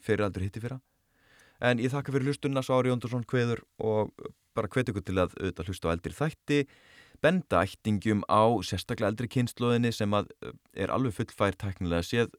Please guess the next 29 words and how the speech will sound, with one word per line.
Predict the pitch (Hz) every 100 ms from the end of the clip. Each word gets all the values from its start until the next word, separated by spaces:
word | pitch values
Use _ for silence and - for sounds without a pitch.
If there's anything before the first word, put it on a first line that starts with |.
| -
mörg | 95 123 - - - - -
að | 92 - _ -
hlusta | 113 - -
á | 73 82 82 - _ _ _ _ _ _ _ -
slíkt | - 80
efni | 85 90
á | 85
netinu | 101 117 120 113
eða | 98 123 98
jafnvel | 82 76
podcastformi. | 117 - 127 - 127 123 120 113 _
Þetta | 92 90
er | 95
svo | -
ótrúlega | - 117 127 110 104
ólíkt | 113 95 85
bæði | 92 90
eftir | 87 92 - -
aldri | 95 90 82 82
og | - 87
einstaklingum. | 87 - 82 80 80 82 - _ _ _ _ -
En | 110 107 107 - -
í | 110 110
þriðja | - 113 117 110
lagi | 107 101
er | 95
þetta | 98
auðvitað | 90 90 92
bara | 90